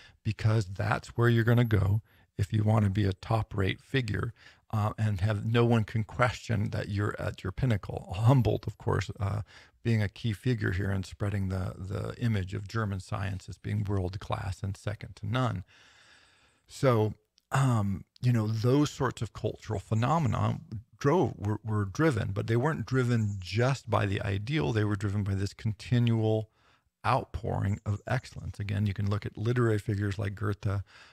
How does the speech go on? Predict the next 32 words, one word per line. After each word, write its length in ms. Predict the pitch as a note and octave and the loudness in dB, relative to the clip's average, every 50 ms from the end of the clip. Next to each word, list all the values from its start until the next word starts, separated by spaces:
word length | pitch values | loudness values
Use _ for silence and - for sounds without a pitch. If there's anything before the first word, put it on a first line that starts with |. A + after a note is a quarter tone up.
| _ _ - | _ _ -4
um, 400 | A2 G#2 G2 F#2+ F#2+ G2 G2+ - | -2 0 0 0 -2 -2 -4 -2
and 220 | - G#2+ G2+ G2 G2 | 0 0 0 2 2
then, 260 | F#2+ F#2+ G2 G2 - - | 2 2 0 0 -2 -2
you 100 | G2+ G2 | -2 0
know, 320 | F2+ - - - - - | 0 -2 -4 -4 -6 -8
so 140 | - G2 - - - - | -8 -10 -8 -10 -10 -6
Th-, 140 | - - - - - | -6 -6 -6 -6 -8
Thomas 440 | - - A2 G2+ G2 F#2+ F#2+ - - | -4 -2 0 2 2 0 0 -2 -2
Mann 380 | A2 G2 F#2+ G2 G2 G2+ G2+ G2 | -2 0 0 0 0 0 0 0
a 20 | |
little 240 | F#2+ G#2+ G2+ G2+ G2 | -2 -2 -2 0 0
later, 380 | G#2+ A#2 A#2+ A2 G#2+ A2 G#2+ | 0 2 2 2 2 2 2
you 100 | G2+ G2 | 2 2
know, 160 | G2 F#2+ F#2+ G2 | 2 2 2 2
Hermann 420 | G2 G2 F#2+ F#2+ F#2+ F#2+ G#2+ - - | 0 0 0 0 0 -2 -2 -2 -2
Hesse, 540 | G2+ F#2+ A2+ A#2+ G#2+ - - G#2+ G#2+ G#2 F#2+ - - - - - - _ - | 0 0 0 0 0 0 0 2 2 2 0 -2 -6 -14 -20 -20 -20 _ -2
uh, 200 | G#2+ G#2 G#2 G#2+ | 0 2 2 2
being 280 | G#2+ G#2 G#2 G2 G2 | 2 2 2 4 4
more 180 | G#2 G2+ G#2 G2 | 4 2 0 0
contemporary 840 | - - G#2 F#2+ - C3 C3 - - A#2+ A#2 A2 G#2+ G#2+ G#2 G#2+ G#2 | 0 -2 -2 2 2 2 2 2 2 2 4 4 4 4 4 2 0
sorts 380 | - - B2 A2 - - - | 0 -2 -4 -6 -6 -4 -4
of, 180 | A2+ G#2 F#2+ - - - | -4 -4 -4 -6 -4 -2
of 220 | G#2+ G2+ G2+ G2 | -2 -2 0 0
writers. 460 | G#2 G2 F#2+ G2+ G#2+ A2 G#2+ G#2 F#2+ - - - - - - | 0 0 0 0 0 0 0 -2 -4 -6 -14 -20 -20 -20 -10
You 80 | _ A2 | _ 2
know, 120 | A#2 A2+ | 2 4
there's 200 | A2 C3 D#3 D#3 | 4 2 0 2
a 80 | - B2 | 2 0
long 540 | A2+ G#2+ G#2+ A2 A2 A#2+ D3 E3 E3 D#3+ C#3 | 0 2 0 -2 0 0 0 2 0 0 0
run 340 | A#2+ A#2 A2+ A#2 A#2+ B2+ - | 0 2 2 2 2 0 -2
of 200 | - G#2 G2 - | -4 -6 -6 -6
significant 720 | - - A2 G#2 G#2 A2 A#2 A#2 - - - A2+ G2 | -6 -6 -6 -2 0 0 0 -2 -2 -4 -6 -6 -6